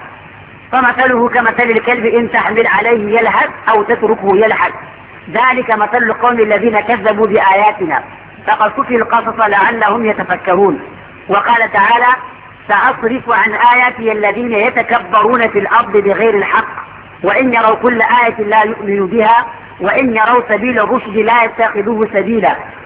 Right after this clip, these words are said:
وإن يروا سبيل الغي يتخذوه سبيلا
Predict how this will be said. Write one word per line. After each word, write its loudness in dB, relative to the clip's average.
وإن 2
يروا 2
سبيل -2
الغي 0
يتخذوه 0
سبيلا 0